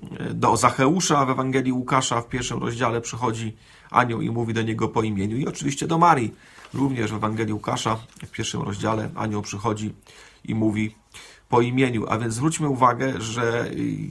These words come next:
jakby jest to coś bardzo ważnego, to jest wyróżnienie, to jest wyjątkowa rzecz.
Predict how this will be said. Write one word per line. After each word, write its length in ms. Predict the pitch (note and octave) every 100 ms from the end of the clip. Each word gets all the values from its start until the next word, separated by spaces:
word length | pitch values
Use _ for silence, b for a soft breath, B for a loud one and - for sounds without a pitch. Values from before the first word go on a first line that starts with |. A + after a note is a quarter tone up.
| - -
jakby 380 | A2+ A2+ A2+
jest 260 | B2 C#3+ D#3+
to 100 | D#3+
coś 180 | D3+ C3+
bardzo 340 | D3+ D3 D#3
ważnego, 400 | D3 D3+ F#3 -
to 80 | -
jest 160 | A2 A2
wyróżnienie, 600 | C#3 C#3 C3+ F3 C3 G#2
to 100 | A#2+
jest 280 | A2+ - -
wyjątkowa 520 | C#3 C#3+ - D#3 D#3
rzecz. 320 | E3 G#2 -